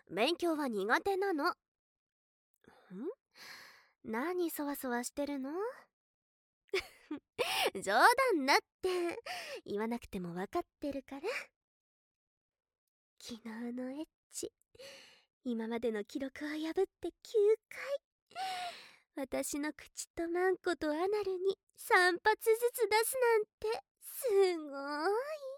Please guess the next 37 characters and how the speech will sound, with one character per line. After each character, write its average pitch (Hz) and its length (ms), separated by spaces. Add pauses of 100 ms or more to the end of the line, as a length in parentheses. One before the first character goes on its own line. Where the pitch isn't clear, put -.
(1300)
い。 208 80
土 254 80
日 277 240
に 302 160
オ 294 80
ナ 320 140
キ 403 160
ン 403 60
し - 60
て 440 140
た 403 140
の 359 120
が 311 120
効 302 60 (200)
い - 60
た 403 100
の 392 100
か 339 140
な。 359 140 (1120)
こ 214 160
れ 214 240
は 233 240
も 233 160
う、 330 260 (760)
ご 202 180
褒 233 300
美 190 180
あ 170 100
げ 196 140
る 269 100
し - 120
か 247 140
な 294 160
い 359 180
よ 302 80
ね。 339 80 (1600)
ね 381 60